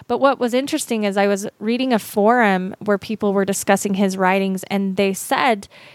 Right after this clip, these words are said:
that in one of his books, Val Brinkerhoff quotes from Denver Snuffer.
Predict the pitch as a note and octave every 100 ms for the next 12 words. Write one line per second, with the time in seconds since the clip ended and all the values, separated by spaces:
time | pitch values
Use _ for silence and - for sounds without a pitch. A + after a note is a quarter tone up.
0 | _ - A3 - G#3+ A3 A#3 A3+ G#3 -
1 | G#3+ G#3+ - G3+ G3+ G#3 G#3+ G3 G3 -
2 | - G#3 - - G#3 G3 F#3+ F#3+ F#3+ F#3
3 | - F3+ - C4+ E4